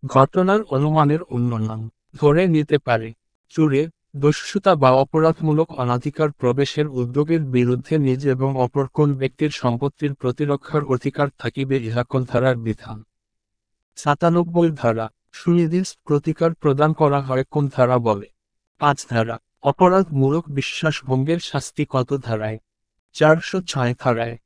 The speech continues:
কবর হইতে লাশ উত্তোলন করতে পারেন ম্যাজিস্ট্রেট।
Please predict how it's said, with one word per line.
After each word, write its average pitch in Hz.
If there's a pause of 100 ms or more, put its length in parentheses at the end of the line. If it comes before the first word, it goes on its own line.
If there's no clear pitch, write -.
(160)
কবর 151
হইতে 147
লাশ 156 (120)
উত্তোলন 170
করতে 127
পারেন 110 (520)
ম্যাজিস্ট্রেট। 131